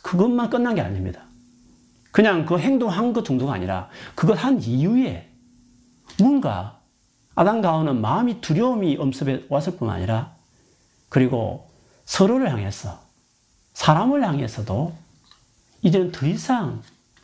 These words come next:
예전같이 내 뼈 중에 뼈리요 살 중에 살이라 할 만큼 그렇게 사랑하는, 아끼는 자기라고 마-, 자기와 같다고 말하는,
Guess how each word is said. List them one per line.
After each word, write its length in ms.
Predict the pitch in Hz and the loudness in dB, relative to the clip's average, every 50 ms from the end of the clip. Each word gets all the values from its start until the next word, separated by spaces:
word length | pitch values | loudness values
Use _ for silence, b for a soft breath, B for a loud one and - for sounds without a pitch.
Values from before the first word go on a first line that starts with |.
| - | 0
예전같이 760 | 185 143 127 127 139 139 123 107 - - - - 117 110 107 - _ _ _ _ _ _ _ _ _ _ _ _ _ _ _ _ _ _ _ _ _ | 2 2 2 2 0 -2 -4 -6 -8 -8 -8 -8 -8 -8 -8 -10 _ _ _ _ _ _ _ _ _ _ _ _ _ _ _ _ _ _ _ _ _
내 240 | - - 139 131 - | 0 0 0 0 0
뼈 140 | - - 170 | 0 0 0
중에 280 | 143 147 151 156 135 127 | 0 0 0 -2 -2 -2
뼈리요 460 | - 143 131 135 131 127 139 147 - - | -2 -2 0 0 -2 -2 -4 -6 -8 -10
살 220 | - - 160 160 | -4 -2 0 0
중에 160 | 160 160 151 | 2 0 -2
살이라 280 | 147 - - 156 160 131 | -2 -2 -2 -2 -2 -2
할 80 | 123 | -2
만큼 480 | 123 120 117 123 131 - - 160 165 160 | -2 -4 -4 -6 -6 -6 -6 -6 -6 -2
그렇게 680 | - - 254 311 294 - - - 214 208 165 - - b b b b b b b b b b b | 0 0 0 0 0 -4 -6 -4 -4 -2 -4 -4 -6 b b b b b b b b b b b
사랑하는, 840 | - - - - 131 120 120 123 123 123 123 123 120 117 113 110 - - - _ _ - | -16 -6 -2 0 0 0 0 0 -2 -2 -2 -2 -4 -4 -4 -6 -6 -8 -14 _ _ -4
아끼는 680 | - 135 131 - - - 120 104 98 92 90 95 - - _ _ _ _ _ _ _ _ _ _ _ _ _ | -4 -4 -4 -2 -2 -2 -2 0 -2 -2 -4 -6 -8 -12 _ _ _ _ _ _ _ _ _ _ _ _ _
자기라고 640 | - - 127 139 151 170 180 170 147 123 113 123 127 | 0 2 4 4 4 2 0 0 -2 -4 -4 -4 -4
마-, 220 | 107 98 - - | -4 -4 -6 -6
자기와 500 | - - 123 143 147 147 214 196 190 175 | -2 0 2 2 2 0 0 0 0 0
같다고 420 | 135 - 110 107 - - 120 113 104 | -2 -4 -8 -8 -6 -4 -4 -2 -2
말하는, 540 | 101 101 101 107 104 104 107 110 98 - | -2 -2 -2 -2 -2 -2 -2 -2 -4 -6